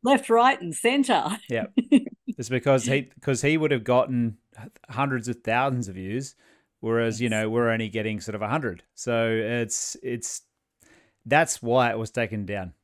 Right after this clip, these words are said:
Speaker 2: because the information was getting viewed by a lot of people and it wasn't in the, well, advertisers, uh, I s-, I guess on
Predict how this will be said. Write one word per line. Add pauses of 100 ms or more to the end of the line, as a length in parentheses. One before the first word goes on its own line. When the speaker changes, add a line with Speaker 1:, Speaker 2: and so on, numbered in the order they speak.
(280)
Speaker 2:
because (320)
the
information (520)
was
getting
viewed
by
a
lot
of
people
and
it
wasn't (220)
in (180)
the,
well, (420)
advertisers,
uh,
I
s-, (120)
I
guess
on